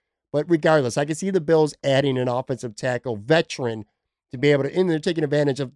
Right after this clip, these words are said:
you know, the practice squad rules this year and stashing him away, whether it's Hart or somebody else, in case something's up with, uh, Spencer Brown or in case they get multiple injuries. Other side of the ball, you know what? Let's just skip the defensive line. I mean, there's literally nothing <laughs> that hasn't been talked about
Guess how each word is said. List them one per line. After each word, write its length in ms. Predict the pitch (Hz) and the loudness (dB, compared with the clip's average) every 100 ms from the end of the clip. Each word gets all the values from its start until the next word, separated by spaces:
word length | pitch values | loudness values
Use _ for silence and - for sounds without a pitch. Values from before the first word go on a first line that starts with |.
| 165 | -4
you 80 | 160 | -2
know, 100 | 123 | -2
the 80 | |
practice 360 | 117 135 135 127 | -2 -6 -6 -8
squad 280 | - 127 117 | -4 -4 -2
rules 280 | 135 127 120 | -2 -2 -6
this 200 | 113 127 | -10 -6
year 220 | 113 110 _ _ _ _ | -4 -6 _ _ _ _
and 120 | 131 | -6
stashing 540 | 110 - 147 131 127 131 | -6 -2 0 0 -4 -4
him 100 | 123 | -2
away, 200 | 120 110 | -2 -2
whether 260 | 113 117 | -2 -4
it's 140 | 113 - | -6 -8
Hart 220 | 135 135 - | -4 -4 -6
or 120 | 127 | -10
somebody 500 | - 135 120 117 113 | -6 -4 -4 -4 -6
else, 220 | 107 107 - _ _ 131 | -6 -8 -12 _ _ -14
in 100 | 123 | -6
case 260 | 139 131 | -4 -2
something's 380 | 135 120 127 117 | -4 -4 -4 -2
up 220 | 120 113 | -2 -4
with, 180 | 113 117 | -10 -6
uh, 220 | 107 101 - _ _ _ | -6 -6 -10 _ _ _
Spencer 380 | - 135 120 | -2 -2 0
Brown 240 | 113 127 135 | 0 2 4
or 160 | 131 | 2
in 60 | 131 - | 2 -2
case 200 | 135 127 | -4 -2
they 100 | 117 | -4
get 180 | 120 - | -4 -4
multiple 420 | 117 110 - 104 | -4 -4 -8 -8
injuries. 360 | 110 104 107 - _ _ _ _ _ - | -8 -8 -12 -14 _ _ _ _ _ -2
Other 220 | 262 277 | 0 2
side 200 | 233 208 | 4 4
of 40 | |
the 80 | 190 | 4
ball, 400 | 165 165 156 - _ _ _ _ | 4 6 4 2 _ _ _ _
you 100 | 185 | 4
know 100 | 208 | 6
what? 180 | 190 180 | 6 4
Let's 160 | 190 - | -2 -2
just 160 | 160 | -4
skip 240 | - 139 - | -2 -4 -4
the 80 | |
defensive 340 | 110 - 110 101 | -8 -6 -8 -8
line. 240 | 95 101 | -8 -2
I 80 | 131 | 2
mean, 200 | 147 147 | 4 4
there's 240 | 147 135 147 | 2 0 -4
literally 680 | 151 165 185 175 156 151 | -6 2 4 6 4 2
nothing 400 | 147 147 170 170 | 2 2 2 2
<laughs> 60 | 147 | 2
that 220 | 208 170 - | 2 0 2
hasn't 320 | 165 170 165 | 2 2 2
been 180 | 151 139 | 0 0
talked 280 | 139 135 | 0 0
about 360 | 143 131 127 | 0 2 2